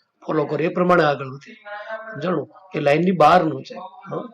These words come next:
જોઈએ છે કે આ, આ આપણે આખી સીમા હોય છે, જેમ કે કેમ રોડ હોય છે, રોડ, આ એક રસ્તો હોય છે, આજુબાજુમાં ખાઈ હોય છે, બરાબર? થોડોક રોડથી જો આમ બહાર જાય તો ખાઈમાં પડી જાય.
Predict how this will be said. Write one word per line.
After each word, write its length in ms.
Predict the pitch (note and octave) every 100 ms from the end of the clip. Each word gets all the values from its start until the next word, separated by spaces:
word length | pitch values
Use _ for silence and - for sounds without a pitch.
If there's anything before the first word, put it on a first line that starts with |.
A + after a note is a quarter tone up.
| - - _ -
જોઈએ 200 | D3 D#3+
છે 160 | F3
કે 140 | D#3+ E3+
આ, 180 | D#3
આ 500 | D#3 C#3 C#3+ D3+ -
આપણે 200 | - E3
આખી 220 | D#3 - F#3
સીમા 340 | - D#3+ D#3+
હોય 200 | C3+ C3
છે, 120 | C3
જેમ 140 | C3+ C3+
કે 100 | B2
કેમ 220 | F3+ G3 - - -
રોડ 440 | A3+ F#3+ C3+ D3+
હોય 200 | D#3+ D#3+
છે, 260 | F3 D3+ C3+ - _ _
રોડ, 200 | D#3+ D3+
આ 220 | E3+ D3+ D3+
એક 140 | C3+
રસ્તો 300 | D3 C#3+ E3+
હોય 120 | D#3
છે, 100 | C#3+
આજુબાજુમાં 480 | D3+ D3+ D3 D3+ D3
ખાઈ 260 | - E3 D#3
હોય 180 | C3+
છે, 200 | B2+ - _ _ _ _ _ _ _ _ -
બરાબર? 260 | E3+ E3+
થોડોક 260 | D#3+ E3+ D#3
રોડથી 300 | D3 D#3 E3+
જો 180 | E3 D#3+
આમ 120 | - - - _ _ _ _
બહાર 220 | D3 E3
જાય 180 | D#3 F3
તો 80 | D#3
ખાઈમાં 340 | - D#3 E3
પડી 200 | E3+ E3
જાય. 160 | C3